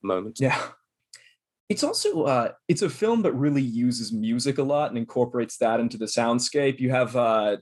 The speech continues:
Speaker 2: Jed Kurzel's really ominous score. And then also, you know, you have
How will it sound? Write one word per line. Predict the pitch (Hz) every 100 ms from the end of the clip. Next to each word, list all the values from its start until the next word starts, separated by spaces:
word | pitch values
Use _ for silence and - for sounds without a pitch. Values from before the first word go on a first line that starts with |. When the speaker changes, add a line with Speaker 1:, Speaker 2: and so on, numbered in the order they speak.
| 127
Speaker 2:
Jed | 127 139 127
Kurzel's | - 147 135 147 135 123
really | 117 135 135 131 123 - _ _ _
ominous | 127 131 139 135 127 -
score. | - - 131 127 135 139 131 -
And | 123
then | 120 120
also, | 123 123 135 127 120 117 113
you | 123
know, | 120 110
you | 117 123
have | 139 127